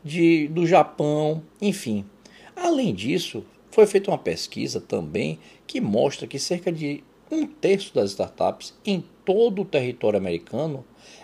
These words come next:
é lançada por indianos. Essa proporção representa muito mais que o total de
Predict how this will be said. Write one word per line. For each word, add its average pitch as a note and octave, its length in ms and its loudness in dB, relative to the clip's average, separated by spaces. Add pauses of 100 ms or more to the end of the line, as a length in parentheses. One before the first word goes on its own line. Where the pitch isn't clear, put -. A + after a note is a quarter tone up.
(140)
é G#3+ 140 6
lançada B2 420 2
por G2 160 -14
indianos. E2+ 640 -12 (460)
Essa F3+ 340 2
proporção G2 720 -4
representa G2+ 720 -2
muito D3+ 560 -2
mais G2+ 600 -4 (280)
que - 80 -6
o F3+ 80 -2
total A2+ 560 0
de C#3 240 -12